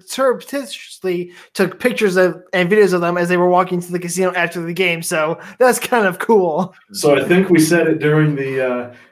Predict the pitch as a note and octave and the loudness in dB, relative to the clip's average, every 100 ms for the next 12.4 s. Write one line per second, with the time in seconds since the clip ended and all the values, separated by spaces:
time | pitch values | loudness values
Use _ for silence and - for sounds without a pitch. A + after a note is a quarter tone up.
0 | B2 B2 A#2+ B2 C3+ C#3 D3+ D#3+ D#3+ D#3 | -10 -8 -8 -8 -6 -6 -2 0 0 -2
1 | - D#3+ D3 C#3 - - C#3+ D#3 D#3+ D#3 | -8 -4 2 2 2 0 0 2 4 2
2 | C3 B2+ C3 C#3+ D3 D#3 D#3 - G#2+ B2 | 2 2 2 0 0 -2 -6 -14 -4 -2
3 | A#2+ - A2+ B2+ B2+ B2 C3+ D3+ D#3 D#3+ | -2 -2 -4 -4 -4 -4 -4 -4 -2 -2
4 | E3 F#3 F#3 D#3+ D#3+ D#3+ E3+ F#3+ G3 F#3+ | 2 0 0 -2 -6 -2 0 2 2 -2
5 | - _ _ C3+ C#3 D3 D3 D3+ D3 D3+ | -16 _ _ -4 -2 -2 0 0 0 -2
6 | D3+ - - D#3+ D#3+ D#3 D3+ D3 C#3 C#3+ | -4 -6 -6 -4 -2 -2 0 0 0 -2
7 | D3 D3+ D3+ - - A#2 A#2+ B2 C3+ B2 | -6 -6 -8 -12 -16 -6 -4 -2 -2 -2
8 | D3 C3+ C3 - C#3 B2+ C3 B2 B2 C#3+ | -4 -6 -6 -8 -8 -8 -8 -8 -4 -2
9 | D#3+ D#3 D#3 - _ C3 B2+ B2+ B2+ B2+ | -2 -4 -10 -16 _ -4 -4 -2 -6 -2
10 | B2+ A#2+ A#2 A#2+ - - B2 F#3 F#3 - | 2 4 4 0 -4 -4 -2 0 0 0
11 | F3+ F#3+ - - - - A3+ - D#3 D3+ | 0 0 0 0 -2 0 0 2 2 2
12 | D3 C3 B2+ | 0 -6 -10